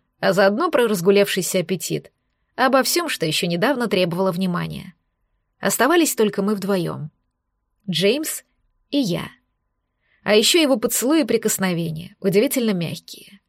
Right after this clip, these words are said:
Словно рядом со мной не гроза ведьм и всего преступного мира, а кто-то иной.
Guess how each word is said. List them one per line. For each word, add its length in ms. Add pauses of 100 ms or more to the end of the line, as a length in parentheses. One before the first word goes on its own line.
(320)
Словно 380
рядом 300
со 160
мной 320
не 140
гроза 420
ведьм 400
и 100
всего 220
преступного 560
мира, 280
а 40
кто-то 360
иной. 420